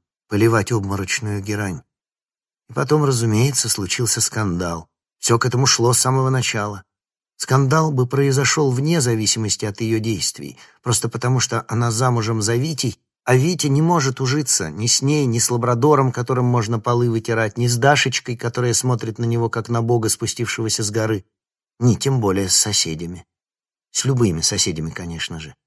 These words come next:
Случилось так, что Витя захотел построить мангальную.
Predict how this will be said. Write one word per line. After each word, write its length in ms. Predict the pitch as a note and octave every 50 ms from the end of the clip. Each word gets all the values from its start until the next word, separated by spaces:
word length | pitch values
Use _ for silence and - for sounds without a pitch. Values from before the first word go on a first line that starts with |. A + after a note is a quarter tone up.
| _ _ _ _ _ _ _ _ _ _ _ _ _ _ _ _ -
Случилось 480 | - - C#3 C3 - - D#3+ D3 C3 -
так, 160 | E3 D#3 C3
что 140 | - - D3
Витя 240 | C#3+ - - -
захотел 440 | D3+ C3 C3 A2 B2 B2 - D#3 D3
построить 480 | B2+ - A#2 - - D3 D3 C#3 B2+ -
мангальную. 800 | C3+ C#3 D3 D3 C3+ C3+ A#2 G2+ F2+ E2+ F2+ E2+ E2 E2 E2